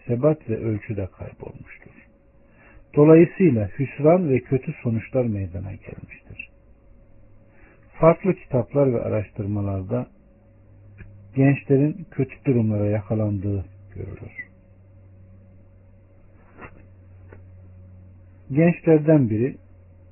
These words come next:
kederli birisi geliyor, kızgınlık belirtileri gözlerinden okunmakta ve diyor ki, "Sakın falandan sakın."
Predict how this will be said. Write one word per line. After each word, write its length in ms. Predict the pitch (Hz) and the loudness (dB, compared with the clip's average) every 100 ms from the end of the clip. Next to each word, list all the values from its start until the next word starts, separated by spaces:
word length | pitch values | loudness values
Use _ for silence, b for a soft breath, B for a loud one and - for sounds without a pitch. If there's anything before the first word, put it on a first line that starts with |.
| - - - - - - - - - - - - - - - | -20 -20 -20 -20 -20 -20 -20 -20 -20 -20 -20 -20 -20 -20 -6
kederli 500 | 135 120 127 127 131 | -4 2 2 4 0
birisi 380 | 107 98 90 90 | 0 -4 -8 -12
geliyor, 560 | 95 90 98 127 - - - - b b b - - | -10 -6 -6 -6 -8 -16 -20 -20 b b b -20 -6
kızgınlık 640 | 139 131 135 147 156 - | -4 0 2 2 2 -2
belirtileri 640 | 123 107 104 - 101 104 107 | -4 -4 -4 -6 -6 -6 -4
gözlerinden 640 | 113 104 107 101 98 101 | -2 -2 -4 -4 -4 -4
okunmakta 800 | 98 - 92 95 87 - 113 117 - | -6 -8 -10 -8 -10 -12 -10 -10 -10
ve 160 | 120 101 | -8 -6
diyor 240 | 117 143 | -4 -4
ki, 260 | 110 - 90 - - b b b b _ - | -6 -12 -18 -18 -20 b b b b _ -6
"Sakın 300 | 156 151 180 | -4 -2 -2
falandan 640 | 147 - 123 110 104 147 - - | -2 0 2 2 0 -2 -2 -6
sakın." 360 | 101 - 92 | -10 -8 -12